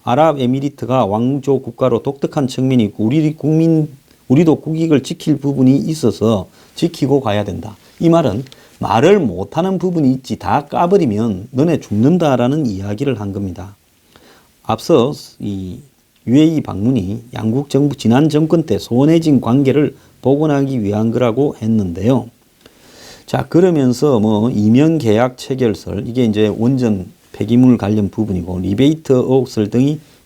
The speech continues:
등장이 되었습니다. 자, 그런데 장하성이, 장하성도 만든 저-, 이 정책실장이 에스케이를 비롯한 최태원을 비롯한 다른 기업인들과 만난 부분은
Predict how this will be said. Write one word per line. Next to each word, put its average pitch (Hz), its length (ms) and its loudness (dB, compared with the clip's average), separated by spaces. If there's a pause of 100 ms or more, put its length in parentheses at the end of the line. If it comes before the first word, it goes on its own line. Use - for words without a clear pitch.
등장이 127 680 0
되었습니다. 110 680 -2 (1000)
자, 123 260 0
그런데 123 600 2 (840)
장하성이, 117 640 0 (180)
장하성도 131 500 -6
만든 90 460 -8
저-, - 120 -14 (100)
이 104 240 -6 (160)
정책실장이 127 960 -2 (100)
에스케이를 139 800 0
비롯한 135 560 -4 (560)
최태원을 156 500 0
비롯한 113 400 -4
다른 123 300 -2
기업인들과 127 640 2
만난 113 460 0
부분은 101 480 0